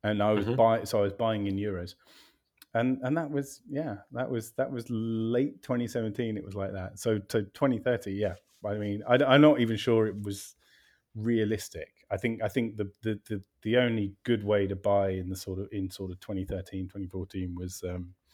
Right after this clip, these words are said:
Speaker 1: meeting people down the park and stuff <laughs> like that with, with cash and maybe, you know, maybe, maybe a good thing. I don't, I'm not even sure how Mount Gox worked.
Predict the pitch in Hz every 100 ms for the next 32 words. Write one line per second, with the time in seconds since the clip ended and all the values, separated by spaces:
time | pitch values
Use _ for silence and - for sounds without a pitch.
0 | _ _ - _ _ _ _ _ - -
1 | 101 98 92 92 92 95 90 90 _ 101
2 | 98 95 104 98 85 - 92 - - -
3 | 151 143 143 104 101 104 95 - - -
4 | - - - 110 - - 120 98 - 107
5 | 104 95 110 113 107 101 101 - 110 95
6 | 101 - _ _ _ _ 117 123 113 117
7 | 113 151 131 127 117 107 - 107 107 135
8 | 131 135 120 117 107 - 110 104 101 104
9 | 101 101 - - 101 95 95